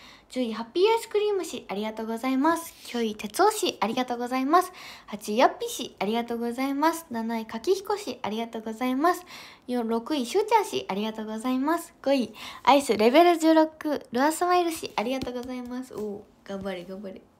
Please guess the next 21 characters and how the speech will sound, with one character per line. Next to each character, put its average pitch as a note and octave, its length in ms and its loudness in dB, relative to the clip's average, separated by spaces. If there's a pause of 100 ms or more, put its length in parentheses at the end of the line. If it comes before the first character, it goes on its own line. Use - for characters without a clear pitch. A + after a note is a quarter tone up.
(260)
<laughs> G#4+ 1000 -8
四 A#3+ 200 2
位、 G#3+ 80 -4
ほ B3 120 0
う - 20 6
ち D5 140 4
ゃ B4+ 60 4
ん A#4 80 0
氏、 - 180 -10
あ F3+ 60 -4
り F#3+ 120 -4
が F#3+ 100 -4
と F#3+ 140 -6
う - 20 -8
ご G3 160 -4
ざ B3 140 -4
い C4+ 80 -2
ま F4+ 200 2
す。 - 140 -8 (380)
三 D4+ 260 0
位、 - 80 -8